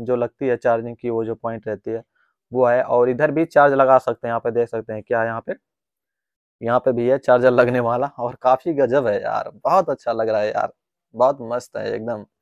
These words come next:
और यहाँ पे ग्रीन ग्रीन लाइट जल रही है, देख सकते हैं यहाँ पे, और यहाँ पे। तो ये कैसा लगा गाइस? अगर ये अच्छा लगा तो कमेंट करके बताना ज़रूर।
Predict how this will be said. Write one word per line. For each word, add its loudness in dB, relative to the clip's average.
और 10
यहाँ 4
पे -2
ग्रीन -2
ग्रीन -6
लाइट -2
जल -6
रही -8
है, -10
देख -16
सकते -20
हैं -20
यहाँ -10
पे, -12
और -14
यहाँ -2
पे। -8
तो 2
ये 0
कैसा 2
लगा 4
गाइस? 4
अगर 2
ये 2
अच्छा 2
लगा 6
तो -6
कमेंट -4
करके 0
बताना -4
ज़रूर। -2